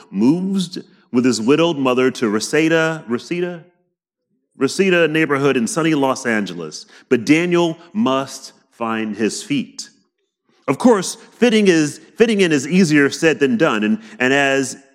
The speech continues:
if new beginnings weren't challenging enough, a vicious gang of local karate bullies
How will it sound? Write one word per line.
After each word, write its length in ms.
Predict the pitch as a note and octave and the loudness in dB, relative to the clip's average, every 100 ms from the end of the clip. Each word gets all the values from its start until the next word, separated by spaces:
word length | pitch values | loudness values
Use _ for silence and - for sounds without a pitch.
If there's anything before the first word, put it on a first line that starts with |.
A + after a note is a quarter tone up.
| _ _ _ - | _ _ _ 0
if 260 | E3+ D#3+ | 0 0
new 200 | D3+ G#3 | 0 2
beginnings 460 | E3+ D3+ D#3+ C#3+ A2 | 4 2 2 0 0
weren't 220 | C#3 C3+ | 0 0
challenging 400 | - C3 C3 A2+ | 0 0 0 0
enough, 320 | B2+ E3+ C3 | 0 0 0
a 80 | C3 | -2
vicious 360 | A#2 B3+ A3 D3+ | 0 0 0 0
gang 280 | D#3+ D#3 B2 | 0 2 0
of 100 | G2+ | 0
local 320 | E3+ F#3 D3+ | 0 2 0
karate 480 | - D3 F3+ D3 G#2+ | 0 0 0 0 0
bullies 400 | A2+ A2+ A2 | 2 2 0